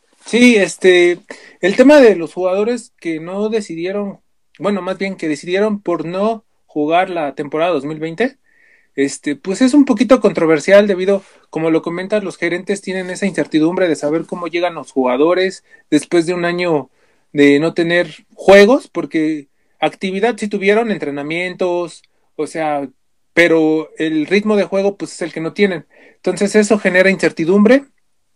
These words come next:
pero en lo personal, eh, a esos jugadores yo los veo con un grado de madurez mayor, debido a que antepusieron la salud,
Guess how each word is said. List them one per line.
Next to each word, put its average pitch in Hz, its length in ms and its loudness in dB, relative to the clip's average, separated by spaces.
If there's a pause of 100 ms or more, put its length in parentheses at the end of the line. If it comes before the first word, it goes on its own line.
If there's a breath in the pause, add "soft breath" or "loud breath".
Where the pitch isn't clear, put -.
(400)
pero 220 400 6 (420)
en 170 120 -6
lo 185 100 -6
personal, 208 640 -4 (120)
eh, 185 140 -18 (300)
a 175 240 0
esos 214 240 -6
jugadores 185 560 -2
yo 202 120 -2
los 196 220 -6
veo 196 300 -4
con 175 160 -10
un 185 100 -8
grado 196 220 4
de 170 80 -8
madurez 151 400 -4
mayor, 185 500 -6 (400)
debido 185 440 2
a 196 120 2
que 160 400 -4 (460)
antepusieron 170 680 -2
la 170 120 -2
salud, 175 420 2